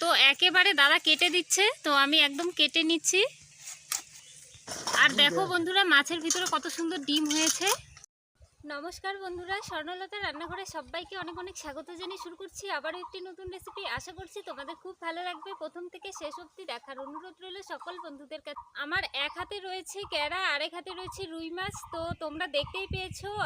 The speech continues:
আমি এইদিকে যাবার পথে এক দাদার কাছ থেকে রুই মাছটা কেটে রেখেছি। আমার চ্যানেলটি সাবস্ক্রাইব করে নিও, অতি অবশ্যই সাবস্ক্রাইব করে নিও পরবর্তী নোটিফিকেশন সবার আগে পাওয়ার জন্য। চলো বন্ধুরা, আর দেরি করবো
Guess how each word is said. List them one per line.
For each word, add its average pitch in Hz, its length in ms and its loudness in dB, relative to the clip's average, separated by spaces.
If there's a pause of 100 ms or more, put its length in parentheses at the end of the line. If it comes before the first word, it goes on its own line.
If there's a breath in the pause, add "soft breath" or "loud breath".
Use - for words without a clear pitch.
(260)
আমি 302 180 -8 (220)
এইদিকে 330 320 -4 (120)
যাবার 277 320 0
পথে 349 180 -10 (120)
এক 339 140 -6
দাদার 262 300 -4
কাছ 330 100 -6 (100)
থেকে 359 140 -14 (100)
রুই 302 180 -10
মাছটা 339 340 -10
কেটে 294 240 -8 (100)
রেখেছি। 349 360 -10 (420 loud breath)
আমার - 180 -12
চ্যানেলটি 359 340 -8 (100)
সাবস্ক্রাইব 330 380 -6 (100)
করে 381 200 -8
নিও, 403 180 -10
অতি 349 180 -14
অবশ্যই 359 340 -16
সাবস্ক্রাইব 330 380 -8 (120)
করে 381 240 -8
নিও 392 140 -10 (100)
পরবর্তী 330 360 -6 (100)
নোটিফিকেশন 302 520 -10
সবার 302 240 -6
আগে 381 200 -8
পাওয়ার 339 260 -2
জন্য। 370 160 -8 (500 soft breath)
চলো 339 260 -2
বন্ধুরা, 392 300 -6 (100)
আর 339 160 0
দেরি 339 200 -8
করবো 370 180 -10